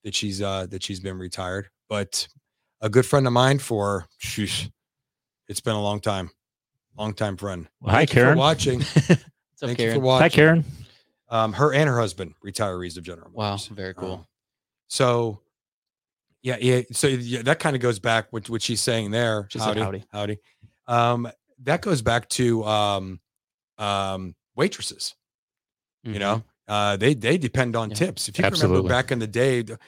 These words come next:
Speaker 1: was that during covid? I can't remember where the, because the tips were so bad, because, because they, you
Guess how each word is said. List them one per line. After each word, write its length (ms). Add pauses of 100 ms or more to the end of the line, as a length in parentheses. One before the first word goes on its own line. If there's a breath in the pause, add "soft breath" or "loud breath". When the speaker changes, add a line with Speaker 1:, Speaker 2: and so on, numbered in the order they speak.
(240 soft breath)
Speaker 1:
was 100
that 180
during 240
covid? 360
I 40
can't 200
remember 200
where 160
the, 260 (160)
because 360
the 100
tips 380
were 80
so 240
bad, 480 (320 soft breath)
because, 560 (720)
because 440
they, 100
you 160